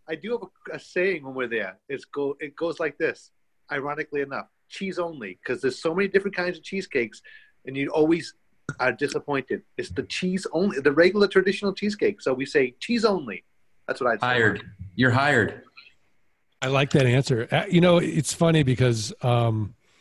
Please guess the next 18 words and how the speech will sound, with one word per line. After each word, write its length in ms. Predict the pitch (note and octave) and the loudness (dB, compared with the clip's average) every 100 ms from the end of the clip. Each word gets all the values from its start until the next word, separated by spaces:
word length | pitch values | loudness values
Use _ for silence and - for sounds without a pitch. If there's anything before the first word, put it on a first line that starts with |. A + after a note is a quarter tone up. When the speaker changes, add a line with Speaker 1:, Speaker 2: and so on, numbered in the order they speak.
| _ - | _ -6
Speaker 3:
I 120 | C#3 | 0
do 160 | C#3+ D#3 | 4 6
like 160 | A2+ - | 4 0
the 40 | |
Cheesecake 400 | - A2 - G#2 | -2 -2 -2 -4
Factory. 360 | - F#2+ G#2 G#2 | -2 -4 -2 -2
I'm 80 | G2+ | -2
just 180 | G2+ | -2
joking. 400 | - F#2+ - F2+ - _ _ _ _ - | -2 -2 -4 -10 -14 _ _ _ _ 0
Uh, 180 | G#2+ | 2
just 220 | A2+ D#3+ - | 4 2 4
for 80 | |
their 80 | C#3 | 2
cheesecake. 460 | A#2 C3 A#2 A2+ G#2 | 2 0 0 -2 -2
I, 160 | C3 | -2
I 40 | C3+ | 2
find 240 | E3 D3+ | 4 4
that 120 | C3 | 2